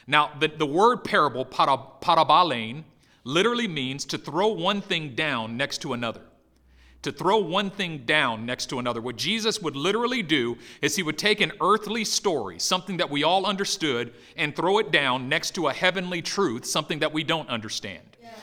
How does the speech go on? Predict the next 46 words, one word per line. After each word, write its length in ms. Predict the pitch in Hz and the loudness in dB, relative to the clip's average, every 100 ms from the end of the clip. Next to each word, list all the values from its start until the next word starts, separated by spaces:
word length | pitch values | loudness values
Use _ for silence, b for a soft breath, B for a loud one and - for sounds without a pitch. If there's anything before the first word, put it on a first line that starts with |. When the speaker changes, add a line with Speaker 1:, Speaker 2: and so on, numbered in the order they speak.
| B - | B 0
Speaker 1:
So 140 | 160 | 2
all 260 | - 180 233 | 6 8 8
of 60 | |
his 140 | 240 - | 2 0
parables 440 | - 202 156 151 | 2 2 2 0
had 160 | 185 151 | 0 0
the 80 | |
same 400 | 151 - 180 185 | 0 2 2 0
function. 560 | 175 175 151 - 104 95 B B | 0 0 2 -4 -8 -12 B B
I'm 140 | 165 | 2
going 200 | 165 180 | 2 0
to 80 | 160 | -2
take 340 | - 220 220 | 0 0 0
something 400 | - 214 208 208 | 2 0 0 -2
that 180 | 175 170 | -2 -2
you 100 | 175 | -4
do 300 | 131 190 233 | -4 -2 -2
understand 800 | 175 165 143 - - 127 123 131 B B | 0 -2 0 -2 0 0 0 -4 B B
and 120 | 160 160 | 2 4
try 220 | 196 185 | 4 4
to 80 | 175 | 4
use 320 | 151 214 202 | 2 0 0
it 140 | 214 | -2
to 100 | 190 | -2
reveal 400 | 160 135 202 240 | -2 0 0 0
to 120 | - 156 | -2 -4
you 120 | 151 | -2
something 380 | - 170 190 165 | -2 -2 -2 -4
that 200 | 175 202 | -2 -2
you 80 | 180 | 2
don't 320 | 202 180 - | 4 4 0
understand. 720 | 143 117 113 - 117 82 82 | -4 -4 -4 -2 -4 -6 -14
Speaker 2:
Yeah. 180 | - B B | -16 B B
Speaker 1:
I'm 80 | 156 | 2
gonna 140 | 160 | 2
take 220 | - 196 190 | 2 2 2
an 120 | 170 196 | 2 2
earthly 380 | 254 262 247 | 2 2 0
story 600 | 220 - 208 147 113 113 113 B | 0 2 2 2 0 -2 -6 B
and 160 | 156 147 | 0 2
use 220 | 202 208 | 0 -2
it 100 | - | -4
to 80 | 208 | 0
reveal 600 | 190 123 220 175 127 160 | -2 0 0 2 2 2
a 100 | 165 | 0
heavenly 600 | - 214 160 127 131 | 4 4 4 -2 -4